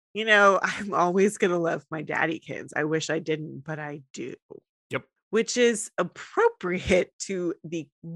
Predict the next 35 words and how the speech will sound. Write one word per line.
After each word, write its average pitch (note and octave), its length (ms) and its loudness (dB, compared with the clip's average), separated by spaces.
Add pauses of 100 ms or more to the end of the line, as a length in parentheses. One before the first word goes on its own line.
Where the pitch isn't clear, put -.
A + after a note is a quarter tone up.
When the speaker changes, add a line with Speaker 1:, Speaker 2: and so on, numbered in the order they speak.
(160)
Speaker 1:
very D4 280 6
complex D#3+ 560 -8
relationship C#3+ 520 -10
she C#3+ 140 -12
has C#3 240 -6
with C#3 120 -8
her B2 140 -10
father. - 420 -8 (480)
I G3+ 140 2 (180)
also D#4 420 0
wanna A3+ 280 -2
point D3 320 -6
out, - 240 -6 (240)
as - 40 -20
much G#3 180 -10
as B3 60 -10
I B3 100 -10
love F3 360 -6
Reggie D#3 280 -6
and D3+ 140 -10
Veronica, E3 600 -6 (300)
they F#3 280 -2
are G#3 160 -2
not F#3 300 -2 (140)
going E3+ 280 -2
to - 100 -8
end E3 200 -4
up A3+ 200 0
together. - 460 -6
She - 220 -8
has A#3+ 220 -6
never F#3 280 -2
called E3 260 -8
him D3+ 180 -12
Reggikins. - 840 -12